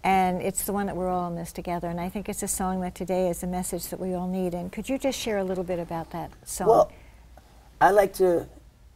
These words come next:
Speaker 2: I come from a family of musicians that's known for, you know, musical prowess.
Speaker 1: Uh-huh.
Speaker 2: And, uh, I like to play songs, I like to write songs that move people. So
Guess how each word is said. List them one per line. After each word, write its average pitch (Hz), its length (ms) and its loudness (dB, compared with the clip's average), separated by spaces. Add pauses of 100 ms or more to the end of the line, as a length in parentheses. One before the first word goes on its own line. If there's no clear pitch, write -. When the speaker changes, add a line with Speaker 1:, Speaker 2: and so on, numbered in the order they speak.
(560)
Speaker 2:
I 135 80 2
come 165 200 4
from 151 180 4
a 123 40 2
family 131 320 4
of 123 40 2
musicians 117 680 4 (340)
that's 107 260 -2
known 120 360 2
for, 101 260 0 (180)
you 104 100 -4
know, 87 240 -4 (600)
musical 110 500 -2
prowess. - 680 2
Speaker 1:
Uh-huh. 165 100 -6 (600)
Speaker 2:
And, 120 360 6
uh, 110 320 6 (480)
I 131 80 8
like 147 220 6
to 147 80 0
play 135 200 4
songs, 123 920 -2
I 101 60 -6
like 120 200 2
to 110 120 -2
write 117 300 4
songs 110 300 -2
that 104 120 2
move 127 320 2
people. 92 380 -2 (420)
So 123 380 8